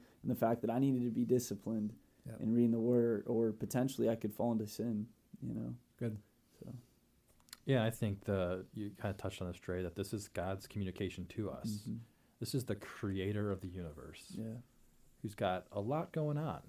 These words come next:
Speaker 3: if you think about it.
Speaker 2: Yeah.
Speaker 3: And yet he has taken the time to communicate with us, uh, inspire these authors to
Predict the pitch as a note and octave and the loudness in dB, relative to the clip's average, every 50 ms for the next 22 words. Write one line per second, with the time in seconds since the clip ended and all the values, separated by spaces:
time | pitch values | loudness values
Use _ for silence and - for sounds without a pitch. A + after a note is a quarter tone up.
0 | - - - - E2 - B2 A2 F#2 D#2+ C#2 C#2+ D2 D2+ D#2+ - - - - A#2 | -14 -10 -8 -6 -2 -2 -2 -2 -2 -4 -4 -6 -6 -6 -8 -10 -10 -12 -10 -6
1 | G2+ G2 F#2+ - - _ _ _ _ - G#2+ G#2+ G#2 F#2+ - - A2+ G#2+ G#2+ G2+ | -6 -6 -6 -6 -10 _ _ _ _ -2 0 2 2 2 2 0 0 2 2 2
2 | F#2+ - - - G#2 - G#2 G2 F#2+ - F#2+ F#2 F2+ F2+ F2+ F2+ F2+ F#2 - _ | 0 -2 -2 -4 -2 -2 -2 -2 -2 -2 -4 -4 -2 -2 -4 -4 -6 -8 -12 _
3 | - - - - - - - - _ - - A2+ G2 - - G2+ F#2+ G2+ G#2 G#2 | -20 -20 -20 -20 -20 -20 -20 -20 _ -4 -2 -2 -2 0 0 2 4 4 4 2
4 | G#2 - G#2+ - G#2+ G#2 - - G2 G2 F#2+ G2 - - - - - F#2+ F2 D#2+ | 2 0 0 0 0 -2 0 0 0 0 0 -4 -8 -12 -10 -8 -6 -4 -4 -2
5 | E2 D#2+ E2+ - - G#2+ F#2 F2+ - - - F#2+ F#2 F#2+ G2 F#2+ F#2 F#2+ F2+ F2 | -4 -4 -6 -6 -4 -6 -6 -6 -6 -2 0 2 4 4 4 2 2 0 -2 -2
6 | G2 F#2 F#2+ F2+ - - G2 F#2+ F#2 - - - G2 F#2 F2+ E2+ E2+ E2+ E2+ | 0 0 0 0 -2 -4 -4 -4 -4 -6 -6 -4 -2 -2 -2 0 -2 -4 -4